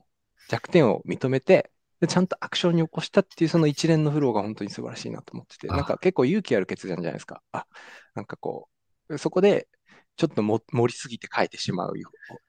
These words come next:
Speaker 1: 弱気に流れるのと、
Speaker 2: うん。
Speaker 1: ちゃんと、あの、こう、ベ-、ベースをランプアップしましょうって、あの、成長しましょうってところに動けるかどうかっていうのが、まあ、これは仕事でも見られる能力だと思うんで。
Speaker 2: はい。
Speaker 1: うん。なんかこう、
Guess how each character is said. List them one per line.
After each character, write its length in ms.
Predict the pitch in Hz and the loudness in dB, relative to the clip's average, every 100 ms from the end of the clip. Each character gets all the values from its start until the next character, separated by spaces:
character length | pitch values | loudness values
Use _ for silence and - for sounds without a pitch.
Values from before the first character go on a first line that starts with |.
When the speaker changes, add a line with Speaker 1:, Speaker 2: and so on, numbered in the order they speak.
| _ _ _ | _ _ _
Speaker 1:
弱 280 | - 113 127 | 0 6 6
気 100 | 107 | 6
に 100 | 90 | 0
流 140 | 95 101 | 0 2
れ 100 | 113 | 2
る 120 | 120 98 | 2 0
の 100 | 104 | 2
と、 300 | 190 123 - | 2 2 -2
Speaker 2:
う 20 | |
ん。 40 | _ | _
Speaker 1:
ち 80 | - | -8
ゃ 60 | 127 | -8
ん 60 | |
と、 320 | - 180 - - - _ _ | 2 2 2 -4 -20 _ _
あ 140 | - | -10
の、 120 | - - - - - 494 _ _ _ _ | -8 -14 -18 -18 -14 -16 _ _ _ _
こ 180 | - - | -2 0
う、 40 | 120 | 4
ベ-、 220 | 98 107 - | 4 4 -4
ベ 80 | 104 | -6
ー 40 | |
ス 80 | - | -2
を 60 | 101 | 0
ラ 120 | 104 | 0
ン 60 | |
プ 80 | 107 | 0
ア 20 | |
ッ 40 | 101 | -2
プ 80 | - | -2
し 100 | 98 | -4
ま 80 | - | -6
し 80 | |
ょ 60 | 104 | -8
う 20 | - | -10
っ 40 | |
て、 100 | - | -14
あ 80 | - | -10
の、 200 | 87 - | -8 -10
成 220 | - 107 | -2 -2
長 100 | 92 | 0
し 120 | 98 107 | -2 -2
ま 100 | 104 | -2
し 80 | |
ょ 60 | 110 | -4
う 20 | |
っ 40 | - | -8
て 100 | - | -16
と 100 | - | -14
こ 100 | - | -14
ろ 60 | |
に 80 | - - | -14 -8
動 180 | 120 131 | -2 2
け 120 | 143 | 2
る 80 | 127 | 2
か 100 | 95 | 0
ど 120 | 101 | -6
う 40 | |
か 100 | - | -10
っ 20 | 95 | -12
て 80 | - | -14
い 20 | |
う 20 | |
の 40 | - | -8
が、 100 | 120 | -4
ま 100 | 123 | -2
あ、 40 | |
こ 100 | - | 0
れ 60 | 165 | 0
は 40 | |
仕 100 | - | 2
事 200 | 160 160 | 0 0
で 80 | 147 | 2
も 80 | 110 | 2
見 100 | 92 | 0
ら 120 | 98 | -2
れ 120 | 101 | -4
る 80 | 92 | -10
能 120 | 92 | -14
力 200 | 92 - | -14 -14
だ 80 | - | -14
と 120 | - - | -14 -16
思 160 | - | -16
う 20 | |
ん 60 | - | -16
で。 100 | - - _ _ - - - | -18 -20 _ _ -20 -20 0
Speaker 2:
は 180 | 92 90 | 2 2
い。 40 | |
Speaker 1:
う 20 | |
ん。 160 | 101 - _ _ _ - | 0 -6 _ _ _ -16
な 80 | - | -16
ん 20 | |
か 100 | - | -14
こ 240 | - | -16
う、 20 | - | -16